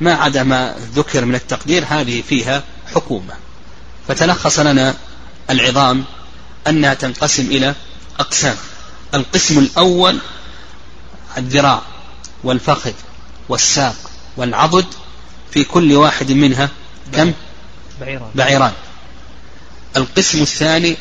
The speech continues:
Speaker 1: الضلع والترقوة، في كل واحد منه بعير. القسم الثالث الصلب فيه الدية كاملة إذا قسم.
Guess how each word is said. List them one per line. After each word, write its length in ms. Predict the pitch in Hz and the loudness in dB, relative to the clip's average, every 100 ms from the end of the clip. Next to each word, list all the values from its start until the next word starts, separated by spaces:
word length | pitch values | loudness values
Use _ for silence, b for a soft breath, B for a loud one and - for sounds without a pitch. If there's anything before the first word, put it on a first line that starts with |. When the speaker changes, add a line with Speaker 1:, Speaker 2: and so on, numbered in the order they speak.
| - | -2
Speaker 1:
الضلع 420 | 127 123 143 - - - - - - | 0 2 2 2 -6 -12 -12 -14 -2
والترقوة، 720 | - - - 160 156 170 170 - - - - - | -2 0 2 2 4 4 4 0 -12 -14 -10 -2
في 100 | 135 | 0
كل 320 | - 156 135 | 4 4 6
واحد 380 | 139 139 139 131 | 6 4 2 2
منه 300 | 135 151 147 - - - - 131 | 6 6 4 -4 -12 -12 -6 -2
بعير. 300 | 120 127 107 - - - - - - - - - | 0 0 -2 -10 -14 -14 -14 -14 -14 -14 -8 -2
القسم 500 | 131 - 190 - 156 | -2 2 0 2 2
الثالث 600 | - - 151 120 139 - - - - - - - - - - - - - | 2 4 4 4 0 -4 -12 -14 -14 -14 -14 -14 -14 -14 -14 -14 -6 0
الصلب 460 | 139 - 170 202 190 - - - - | 0 2 4 4 2 -6 -14 -14 0
فيه 220 | 147 127 | 2 2
الدية 360 | 120 127 143 123 127 | -2 2 2 2 -2
كاملة 420 | 143 127 117 101 - - | 2 2 2 -2 -10 -10
إذا 180 | 117 117 | -6 -6
قسم. 340 | - 135 - | 0 0 0